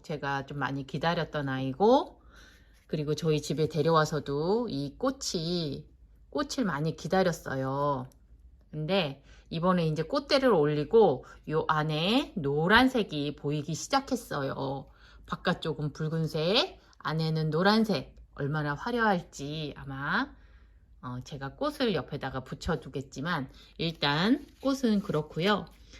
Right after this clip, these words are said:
요 안에 입장이 어떻게 생겼는지 먼저 일단은 이렇게 보여드릴게요. 좀 어두운 것 같네요. 방향에 따라 좀 어두워서 지금 입장이 크-,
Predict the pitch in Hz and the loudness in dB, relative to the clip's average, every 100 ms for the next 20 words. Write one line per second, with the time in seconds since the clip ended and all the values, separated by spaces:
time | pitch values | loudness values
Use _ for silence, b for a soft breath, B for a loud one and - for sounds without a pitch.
0 | B - 180 - 190 202 185 180 202 175 | B -2 0 2 4 4 4 4 4 2
1 | 165 b - 185 - 202 185 175 165 135 | -4 b -8 -8 0 2 4 2 0 -2
2 | 147 196 190 165 190 196 190 165 151 156 | -2 -4 -2 -2 0 2 2 0 -2 -2
3 | 147 139 147 151 - 156 143 151 208 262 | -2 -2 -2 -4 -2 -2 0 0 2 2
4 | 190 151 - 139 165 170 165 160 143 - | 2 -4 -6 -6 0 0 0 -2 -8 -10
5 | - - - - _ 190 107 127 156 240 | -12 -12 -16 -20 _ -10 -6 -4 -4 -2
6 | 269 277 190 135 117 - 175 254 - - | -2 -2 -4 -4 -6 -6 -8 -8 -10 -20
7 | - - - - - - - - 160 175 | -20 -20 -20 -20 -20 -20 -18 -10 -6 -4
8 | 180 170 165 160 151 - 170 139 135 135 | -4 -6 -8 -10 -10 -10 -8 -8 -8 -8
9 | 180 151 135 220 170 b b b - - | -6 -6 -6 -8 -8 b b b -8 0
10 | 190 180 220 - 262 247 220 202 226 190 | 2 2 -2 2 4 6 6 4 4 4
11 | 147 - 269 | -2 -8 -10